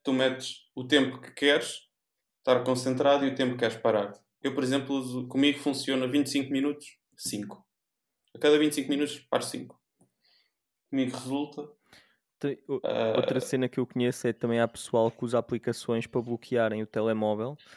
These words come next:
Speaker 2: ou seja, todas as aplicações que não sejam,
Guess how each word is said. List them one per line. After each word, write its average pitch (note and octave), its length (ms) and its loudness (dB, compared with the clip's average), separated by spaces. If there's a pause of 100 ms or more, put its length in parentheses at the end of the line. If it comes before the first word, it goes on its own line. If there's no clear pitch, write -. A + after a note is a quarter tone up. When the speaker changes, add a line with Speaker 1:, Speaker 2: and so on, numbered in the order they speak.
(160)
Speaker 2:
ou A#2+ 80 0
seja, A2+ 380 0 (100)
todas B2+ 340 4
as A#2 120 0
aplicações A#2 760 -2
que - 120 -8
não A2+ 100 0
sejam, A2 560 -2